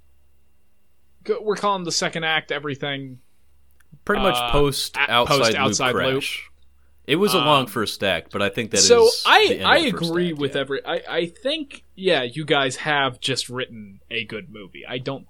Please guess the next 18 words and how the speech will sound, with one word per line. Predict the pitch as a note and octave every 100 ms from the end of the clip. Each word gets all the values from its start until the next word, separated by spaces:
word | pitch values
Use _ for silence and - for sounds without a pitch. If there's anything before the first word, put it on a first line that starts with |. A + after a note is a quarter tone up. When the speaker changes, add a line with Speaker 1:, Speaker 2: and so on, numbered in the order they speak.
| -
Speaker 1:
disagree, | B2 - C#3+ E3 F3 G3+ G3 - - -
uh, | B2+ A#2+ -
but | D#3
I | D#3 F3
also | A#3 B3+ C#4
don't | G#3+ G3+ -
think | F3 -
this | - D3+ - -
was | C3 A#2 A2 G#2 - -
bad. | F#2+ E2 C2 B1+ - - - -
Um, | G#2+ G#2+ G2+ F2+ D2+ C2+ -
and | B3+
I, | C#4 A3+
I | - B3+
even | B3+ A3 E3
enjoy | C3+ E3 D#3+ C3
it. | A2+ - B2+
Um, | B2+ A#2+ A2+ G#2 F2+ C#2+